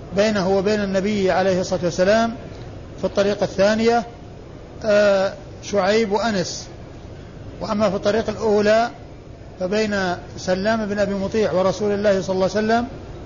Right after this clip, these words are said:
أيوب بن أبي تميمة السختياني وال-، وأبو قلابة وعبد الله بن يزيد وعائشة، أربعة أشخاص. والطريقة الثانية شخصان،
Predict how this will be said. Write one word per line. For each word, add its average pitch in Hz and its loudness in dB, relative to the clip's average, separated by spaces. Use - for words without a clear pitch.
أيوب 190 4
بن 208 0
أبي 202 2
تميمة 214 2
السختياني 202 2
وال-، 190 2
وأبو 190 4
قلابة 208 2
وعبد 170 -4
الله 208 4
بن 196 -2
يزيد 196 0
وعائشة، 196 2
أربعة 202 2
أشخاص. 170 -2
والطريقة 196 0
الثانية 226 2
شخصان، 190 0